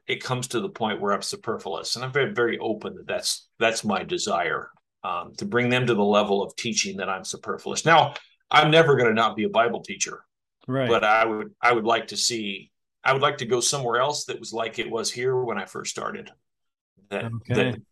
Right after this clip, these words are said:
Speaker 1: that, uh, hasn't ever had in-depth, uh,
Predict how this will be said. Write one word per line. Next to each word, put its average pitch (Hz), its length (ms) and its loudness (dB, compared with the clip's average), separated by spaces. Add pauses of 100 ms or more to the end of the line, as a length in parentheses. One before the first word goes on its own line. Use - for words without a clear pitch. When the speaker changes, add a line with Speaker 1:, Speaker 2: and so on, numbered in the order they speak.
(380)
Speaker 1:
that, 107 220 4 (300)
uh, 104 380 2 (480)
hasn't 135 440 6
ever 120 300 6
had 107 480 2 (420)
in-depth, 110 800 -2 (220)
uh, 90 440 0